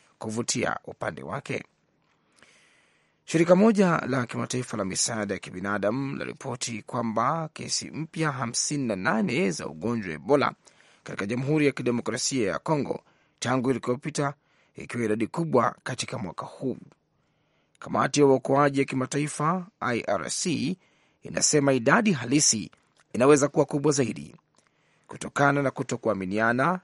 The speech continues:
na masuala ya usalama, kuna kesi zinaweza kuwa hazijaripotiwa, ilieleza taarifa ya I R C jana Jumapili. Wananchi wa Thailand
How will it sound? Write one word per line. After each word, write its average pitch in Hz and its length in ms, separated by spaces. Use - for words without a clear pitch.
na 160 100
masuala 123 440
ya 80 80
usalama, - 520
kuna - 200
kesi 135 320
zinaweza 113 440
kuwa 143 320
hazijaripotiwa, 143 920
ilieleza 117 580
taarifa 113 800
ya 85 320
I 120 220
R 104 200
C 117 540
jana 113 360
Jumapili. 85 760
Wananchi 202 400
wa 180 80
Thailand 175 500